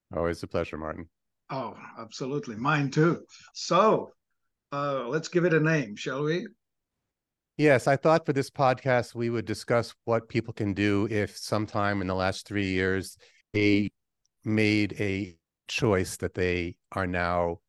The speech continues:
Speaker 1: suffering from.
Speaker 2: Mm.
Speaker 1: Yeah.
Speaker 2: Oh, safe and effective?
Speaker 1: Yes. Yes.
Speaker 2: Okay.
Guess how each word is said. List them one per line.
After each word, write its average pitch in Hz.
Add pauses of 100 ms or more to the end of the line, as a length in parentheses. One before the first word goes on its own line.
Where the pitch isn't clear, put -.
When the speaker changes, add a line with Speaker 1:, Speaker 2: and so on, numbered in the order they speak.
(400)
Speaker 1:
suffering 98
from. 76 (840)
Speaker 2:
Mm. 151 (580)
Speaker 1:
Yeah. 196
Speaker 2:
Oh, 220 (440)
safe 175
and 175
effective? 185 (420)
Speaker 1:
Yes. 90 (680)
Yes. 92
Speaker 2:
Okay. 131